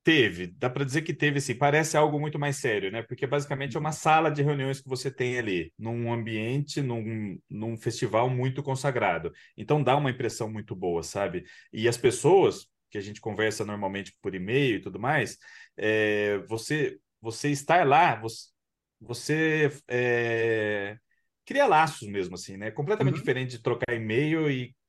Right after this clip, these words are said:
Speaker 1: conversar pessoalmente com alguém, né? Então, é, nessa pequena escalada que a gente fez, o Alexandre indo representar a editora ano passado, sem o stand necessariamente, indo a, a todos os stands e fazendo o máximo de reunião possível, já foi legal. Esse ano, pô,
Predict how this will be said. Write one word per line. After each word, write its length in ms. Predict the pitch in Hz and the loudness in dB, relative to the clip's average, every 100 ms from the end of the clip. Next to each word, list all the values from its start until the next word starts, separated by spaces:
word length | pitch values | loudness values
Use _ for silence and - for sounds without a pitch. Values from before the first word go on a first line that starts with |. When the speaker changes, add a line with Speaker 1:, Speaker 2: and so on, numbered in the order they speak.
| - | -6
Speaker 1:
conversar 380 | 120 113 107 107 | -2 -2 -2 -4
pessoalmente 580 | 104 110 98 92 90 - | -4 -6 -6 -8 -10 -8
com 100 | 101 | -6
alguém, 340 | 98 87 78 | -4 -6 -6
né? 240 | 85 104 - - - | -6 -8 -10 -20 -10
Então, 360 | 120 190 233 185 | -2 2 2 0
é, 160 | 87 135 | -4 -4
nessa 600 | 147 196 - 156 123 104 - | 0 0 2 4 4 2 0
pequena 260 | 123 160 | -6 -4
escalada 420 | 143 - 117 113 107 | -4 -2 -4 -4 -6
que 80 | |
a 20 | 110 | -8
gente 140 | 107 | -6
fez, 220 | - 143 | -2 0
o 40 | 127 | 0
Alexandre 500 | 120 - 165 180 151 | -2 -2 -2 -2 -2
indo 100 | 151 | 0
representar 480 | 143 135 131 123 123 | 0 0 -2 0 -2
a 20 | |
editora 520 | 120 117 123 156 185 190 _ _ _ _ _ - | -4 -2 0 2 0 -4 _ _ _ _ _ -6
ano 180 | - 131 | -4 2
passado, 460 | 143 - 90 76 - | 0 2 -2 -2 -10
sem 300 | - 143 170 | -2 0 2
o 40 | |
stand 340 | 165 139 135 131 | 2 2 0 -2
necessariamente, 720 | 127 - 123 110 80 - - | -4 -2 -2 -2 -6 -10 -12
indo 540 | 113 147 165 147 147 143 | -4 -2 0 0 -2 0
a, 360 | 110 110 - 101 | 0 0 0 -8
a 40 | |
todos 340 | - 123 113 | -4 -4 -4
os 60 | 107 | -10
stands 380 | 101 113 127 123 | -6 -2 -2 -4
e 20 | |
fazendo 280 | 123 113 117 | -8 -6 -6
o 40 | |
máximo 280 | 110 107 110 | -6 -6 -8
de 80 | 101 | -10
reunião 240 | 107 107 | -8 -8
possível, 520 | 104 - 135 135 87 - - _ | -10 -8 -2 -2 -4 -10 -20 _
já 140 | 104 120 | -4 -2
foi 160 | 120 | 0
legal. 440 | 120 107 90 78 - _ _ - | 0 0 0 -2 -6 _ _ -2
Esse 320 | 143 - 135 | -2 2 4
ano, 360 | 185 117 78 - _ - | 4 2 -2 -12 _ 0
pô, 340 | 110 76 | 0 0